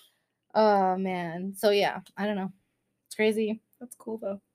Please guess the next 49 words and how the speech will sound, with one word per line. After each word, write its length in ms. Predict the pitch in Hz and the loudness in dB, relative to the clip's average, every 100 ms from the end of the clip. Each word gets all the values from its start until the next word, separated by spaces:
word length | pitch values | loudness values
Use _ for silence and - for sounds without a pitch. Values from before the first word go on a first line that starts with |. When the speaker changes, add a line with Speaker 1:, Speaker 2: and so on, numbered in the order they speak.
| - | -6
Speaker 1:
I 340 | 190 175 170 165 | -2 2 2 4
guess. 480 | 170 190 214 196 262 | 10 12 12 12 12
<laughs> 0 | |
Speaker 2:
<laughs> 1000 | 320 349 339 320 359 294 247 349 320 - | 12 12 12 12 12 10 8 4 -2 -6
Speaker 1:
I 920 | 311 - - - - - - - - | -10 -10 -14 -16 -16 -16 -16 -18 -2
mean, 180 | - 247 | 10 12
from 180 | 269 285 | 12 12
an 80 | 285 | 12
outsider's 540 | 269 269 254 240 240 | 12 12 12 10 8
perspective, 600 | 247 233 226 220 220 214 | 2 8 8 10 8 8
if 140 | 220 233 | 10 10
Speaker 2:
Yeah. 160 | 233 | 12
Speaker 1:
it 20 | |
wasn't 260 | 294 294 269 | 12 12 10
happening 240 | 277 269 247 | 10 10 8
to 60 | |
me, 140 | 247 254 | 6 4
I'd 120 | 220 | 4
be 80 | 220 | 6
like, 280 | 208 196 | 6 6
"That's 240 | - 226 226 | 6 4 4
cool. 220 | 269 208 | 4 4
Tell 200 | 202 214 | 8 6
me 100 | 202 | 6
more." 440 | 208 240 208 190 190 | 4 6 6 6 0
Speaker 2:
Right. 320 | 208 202 196 | 2 4 2
Speaker 1:
But 80 | 202 | 0
from 160 | 226 226 | 0 4
the 140 | 220 | 6
inside 420 | 226 220 214 220 | 6 2 -2 -2
perspective, 500 | 196 208 226 196 202 | -2 0 2 2 2
I'm 140 | 208 202 | 2 2
like, 260 | 185 180 | 2 0
Speaker 2:
You're 160 | 208 208 | -4 -4
just 120 | 214 | 2
Speaker 1:
"I 100 | 226 | 6
Speaker 2:
like, 160 | 269 269 | 8 8
"I 100 | 294 | 8
just 180 | 185 190 | 8 6
Speaker 1:
don't 80 | |
Speaker 2:
wish 100 | 220 | 2
Speaker 1:
know. 40 | - | 0
Speaker 2:
this 160 | 196 - | -4 -8
would 140 | 165 | -6
stop." 320 | - - 160 - _ | -6 -6 -12 -16 _
Speaker 1:
I 100 | - | -4
don't 180 | 190 226 | 0 2
like 340 | 196 202 285 262 | 4 8 8 6
it. 340 | - 165 180 | 4 2 0